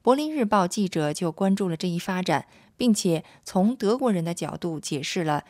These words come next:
为什么西方世界在这一领域相对谨慎的原因。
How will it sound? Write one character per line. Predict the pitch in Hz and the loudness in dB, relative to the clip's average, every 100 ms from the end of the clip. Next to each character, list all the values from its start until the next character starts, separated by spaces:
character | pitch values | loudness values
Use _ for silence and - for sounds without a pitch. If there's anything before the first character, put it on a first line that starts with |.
| - - | -16 -4
为 | 269 | -2
什 | 233 165 | 0 -2
么 | 165 | -4
西 | - 214 | -2 -2
方 | 233 226 | -2 -2
世 | - 180 | -2 -4
界 | 190 156 151 - - | 0 0 -2 -10 -8
在 | - 208 175 | 0 2 2
这 | - | 0
一 | 226 | 0
领 | 185 156 127 | 0 -2 -4
域 | 165 143 | -4 -4
相 | - - 180 | -4 -2 -2
对 | 190 175 | -2 -4
谨 | - 131 | -4 -6
慎 | - 240 | -2 0
的 | 185 | 0
原 | 147 139 | -2 -4
因。 | 160 165 | -2 -2